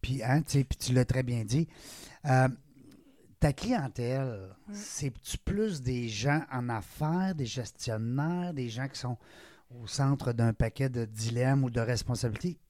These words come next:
Speaker 2: Ouais.
Speaker 1: Éclaire-nous un peu là-dessus.
Speaker 2: Ben, avant de t'éclairer, ben, pour t'éclairer, en fait, je devrais dire, je vais juste rajouter un morceau de puzzle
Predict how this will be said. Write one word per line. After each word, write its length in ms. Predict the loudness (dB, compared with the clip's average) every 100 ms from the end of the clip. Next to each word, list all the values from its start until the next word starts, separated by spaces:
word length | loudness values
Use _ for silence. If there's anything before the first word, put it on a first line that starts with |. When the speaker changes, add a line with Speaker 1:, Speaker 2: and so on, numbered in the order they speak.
| -20 -14
Speaker 2:
Ouais. 140 | -12 -10
Speaker 1:
Éclaire-nous 500 | -8 -2 4 4 6
un 100 | 4
peu 160 | 4 2
là-dessus. 480 | 2 -4 -8 -8 -8 _ _
Speaker 2:
Ben, 120 | -14 -12
avant 200 | -10 -6
de 60 | -6
t'éclairer, 400 | -4 -6 -4 -4 -4
ben, 140 | -8
pour 180 | -8 -8
t'éclairer, 560 | -6 -4 -4 -6 -6
en 80 | -10
fait, 240 | -10 -14 -14
je 40 | -14
devrais 200 | -10 -12
dire, 160 | -8
je 120 | -8 -6
vais 100 | -8
juste 240 | -8 -8 -8
rajouter 400 | -6 -8 -8 -6
un 60 |
morceau 260 | -4 -6 -12
de 60 | -12
puzzle 480 | -10 -10 -10 -12